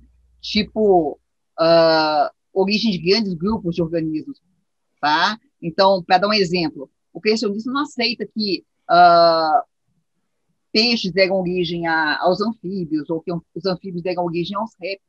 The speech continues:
porque aí você tem que ter mudanças muito maiores em tudo, no plano corporal, nos hábitos e um monte de outras coisas.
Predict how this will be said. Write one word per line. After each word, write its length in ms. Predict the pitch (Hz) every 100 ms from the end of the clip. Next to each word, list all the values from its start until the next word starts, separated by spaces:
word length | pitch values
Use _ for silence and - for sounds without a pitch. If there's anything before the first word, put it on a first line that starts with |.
| _
porque 180 | _ 202
aí 200 | 190 254
você 220 | 240 254
tem 100 | 240
que 40 | 226
ter 100 | 247
mudanças 580 | 202 165 254 240 202 165 _ _ _ -
muito 400 | 214 277 320 269
maiores 540 | 196 170 160 143 143 196
em 100 | 269
tudo, 440 | 311 254 156 135 _ _
no 120 | 185
plano 500 | - 214 233 240 220 -
corporal, 920 | 196 - 185 160 175 190 196 170 - _ _ _
nos 280 | 190 208 175
hábitos 640 | 190 208 202 185 185 180
e 80 | 226
um 40 |
monte 440 | 220 240 330 392 202
de 100 | 240
outras 300 | 220 214 -
coisas. 360 | - 139 -